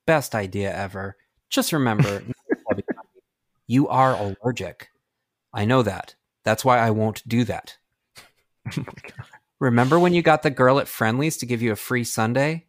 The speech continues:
Speaker 1: What did you say to her?" "Baby, I'm not going anywhere or doing anything. You please me like no other has or ever will. I'm not losing that. You have to understand people love to talk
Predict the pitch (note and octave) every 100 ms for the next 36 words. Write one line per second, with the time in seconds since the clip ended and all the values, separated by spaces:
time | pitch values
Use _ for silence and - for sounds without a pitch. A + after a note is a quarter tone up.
0 | _ _ _ C#3+ F3 F#3+ G#3 G3 F3 G#3
1 | D#3 F#2 G#2 _ _ _ _ _ - B2
2 | A#2+ B2 A#2 A#2+ C3+ C3+ A2+ A#2+ A2+ G#2+
3 | G#2 G2+ G2+ G2 F#2 G2 G2 G2 F#2+ F#2
4 | G2 F#2 - _ A#2+ A#2 A#2 A#2 G#2+ G#2
5 | G2 F#2+ G#2+ G#2 G2+ - - G#2 G2+ G2
6 | G#2+ G2 G2 - A2 F#2+ G#2 F#2+ G2 G2
7 | G2+ F#2 _ _ _ _ G#2+ G#2 A#2+ -
8 | A2+ A2+ G#2 F#2 F#2 F2+ - - - -
9 | G#2+ G2 C3 - B2 A2 G2+ - G#2+ G2
10 | F#2 - A2 - G#2 G2 G2+ G2 F#2+ -
11 | _ _ G2+ - - G2+ G2